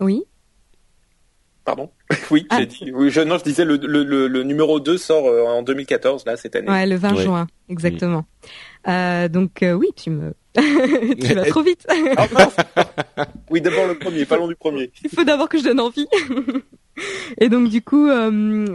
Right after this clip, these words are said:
Speaker 1: voilà, donc, euh, toute la com a été faite pour Shrek quatre et du coup ça a été un, une petite surprise, euh, ce film d'animation parce que bon, Shrek quatre, moi j'ai pas particulièrement apprécié, je crois qu'il a pas
Speaker 3: Ah
Speaker 1: eu
Speaker 3: bah,
Speaker 1: vraiment
Speaker 3: c'était pas
Speaker 1: tant
Speaker 3: génial
Speaker 1: de,
Speaker 3: du tout, oui.
Speaker 1: voilà, il a pas eu tant de succès que ça, il a pas été très reconnu.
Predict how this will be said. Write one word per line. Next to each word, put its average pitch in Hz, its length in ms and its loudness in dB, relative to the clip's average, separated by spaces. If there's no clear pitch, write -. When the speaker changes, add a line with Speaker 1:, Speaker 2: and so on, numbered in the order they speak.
Speaker 1:
voilà, 202 300 -2
donc, 214 260 -6
euh, 226 60 0
toute - 200 -4
la 285 120 0
com 302 200 0
a 285 60 0
été 220 180 0
faite 214 380 -2
pour 190 180 -4
Shrek - 240 -6
quatre 277 320 -4
et 220 100 2
du 190 120 -4
coup - 160 0
ça 254 140 -2
a - 20 2
été 202 140 -2
un, 196 200 0
une 196 140 -2
petite - 300 -2
surprise, 285 580 2
euh, 208 240 2
ce - 160 -2
film 269 260 4
d'animation 220 640 0
parce 196 240 -2
que 190 180 2
bon, 185 220 0
Shrek - 240 -4
quatre, 202 220 0
moi 185 100 2
j'ai 170 80 2
pas 233 100 0
particulièrement 180 580 0
apprécié, 202 440 0
je - 60 -6
crois 175 100 -2
qu'il 151 160 -4
a - 20 -4
pas - 220 -2
Speaker 3:
Ah 190 40 4
Speaker 1:
eu 196 40 4
Speaker 3:
bah, 170 80 0
Speaker 1:
vraiment 180 320 2
Speaker 3:
c'était - 180 -4
pas 196 80 2
Speaker 1:
tant 202 120 4
Speaker 3:
génial 160 320 4
Speaker 1:
de, 156 120 2
Speaker 3:
du 151 40 2
tout, 151 260 0
oui. 165 100 0
Speaker 1:
voilà, 151 320 0
il 147 100 0
a 143 60 0
pas 165 100 0
eu 180 100 0
tant 185 180 -2
de 185 60 -2
succès - 300 -4
que - 80 -14
ça, 254 320 0
il 196 100 -2
a 143 60 -4
pas 160 120 -4
été 160 240 -2
très - 180 -2
reconnu. 185 440 2